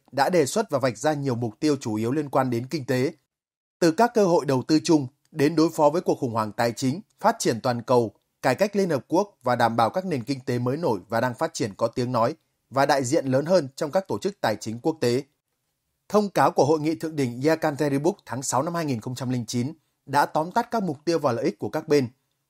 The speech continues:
bao gồm thúc đẩy đối thoại và hợp tác giữa các quốc gia từng bước,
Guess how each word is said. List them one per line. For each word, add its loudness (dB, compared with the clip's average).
bao 8
gồm 2
thúc -6
đẩy 4
đối -4
thoại -2
và 0
hợp -6
tác -2
giữa -6
các -4
quốc -6
gia -2
từng -8
bước, 0